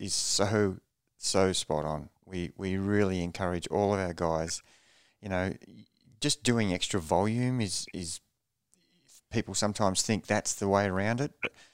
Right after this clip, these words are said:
but it's not. It's, it's actually doing extra stuff that's quality rather than, and, and specific to what your improvement's about, rather than,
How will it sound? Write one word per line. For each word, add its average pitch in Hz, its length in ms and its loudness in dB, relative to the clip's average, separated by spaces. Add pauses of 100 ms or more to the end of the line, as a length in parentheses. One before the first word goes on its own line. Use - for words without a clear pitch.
(160)
but 117 100 -4
it's - 160 2
not. 117 280 -2
It's, - 220 -8
it's - 180 -6
actually 113 240 -4
doing 107 500 0 (580)
extra - 320 -2
stuff - 440 0
that's - 280 -4 (120)
quality 101 560 0
rather 92 320 -2 (100)
than, 90 260 -6
and, 98 160 0
and 110 200 0
specific - 560 2
to 104 120 -4
what 92 160 0
your 98 140 0
improvement's 98 560 0
about, 90 340 -4
rather 95 300 -2
than, 90 340 -4